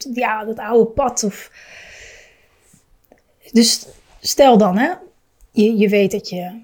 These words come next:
graag wat meer wil, laten we een voorbeeld nemen, wat meer wil loslaten. Je wil wat meer loslaten en ontspannen.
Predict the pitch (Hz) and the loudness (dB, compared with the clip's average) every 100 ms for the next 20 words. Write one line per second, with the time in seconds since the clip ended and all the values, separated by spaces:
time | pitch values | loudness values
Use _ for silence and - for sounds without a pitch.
0 | _ - 190 160 - - - 165 175 165 | _ -4 -2 -2 -6 -12 -6 -4 -2 -2
1 | 165 165 160 160 156 156 - 208 202 180 | -4 -6 -8 -6 -8 -10 -8 -4 -4 -4
2 | 190 190 175 165 165 233 302 - 202 190 | -6 -8 -8 -8 -4 -4 -4 -6 -4 -2
3 | 190 190 190 175 165 - 147 - - 185 | -2 0 0 0 -2 -6 -12 -16 -18 -14
4 | 214 226 196 190 180 196 - 190 - 160 | -8 -2 0 0 0 -2 -4 -10 -16 -20
5 | 214 202 180 180 202 160 - 202 170 - | -16 -10 -8 -6 -6 -8 -2 -2 -2 -10